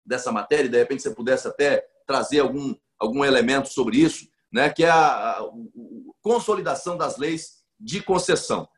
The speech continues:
Você é o relator dessa matéria, e qual a expectativa para a gente avançar? A gente tem muita,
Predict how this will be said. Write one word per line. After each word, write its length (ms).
Você 500
é 160
o 100
relator 640
dessa 320
matéria, 460
e 40
qual 140
a 40
expectativa 720
para 120
a 40
gente 160
avançar? 300
A 40
gente 140
tem 120
muita, 480